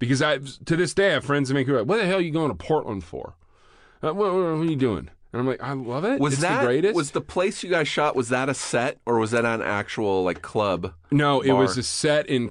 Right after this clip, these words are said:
Speaker 1: in Clackamas, Oregon, which, which is rednecky.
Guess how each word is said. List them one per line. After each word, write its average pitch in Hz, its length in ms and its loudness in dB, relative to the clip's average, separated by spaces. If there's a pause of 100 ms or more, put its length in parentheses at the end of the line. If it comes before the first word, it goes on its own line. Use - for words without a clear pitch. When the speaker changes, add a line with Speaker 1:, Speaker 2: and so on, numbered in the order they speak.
(120)
Speaker 1:
in 117 180 0
Clackamas, 127 600 -2
Oregon, 92 520 0
which, 98 200 -6
which 127 200 0
is 110 140 -2
rednecky. 98 640 -2